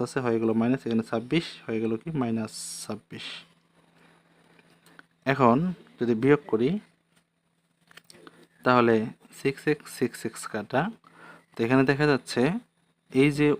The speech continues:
ওয়াই এর সামনে মাইনাস, এখানেও দেখো ওয়াই, তার সামনেও মাইনাস, কিন্তু এটা ফোর ওয়াই, এখানে একটা ওয়াই।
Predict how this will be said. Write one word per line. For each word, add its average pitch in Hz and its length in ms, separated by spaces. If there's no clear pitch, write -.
ওয়াই 120 240
এর 120 60
সামনে 131 240
মাইনাস, 110 360
এখানেও 131 320
দেখো 117 180
ওয়াই, 113 200
তার 110 200
সামনেও 110 320
মাইনাস, 101 300
কিন্তু 120 200
এটা 127 120
ফোর 135 200
ওয়াই, 160 160
এখানে 110 220
একটা - 260
ওয়াই। - 180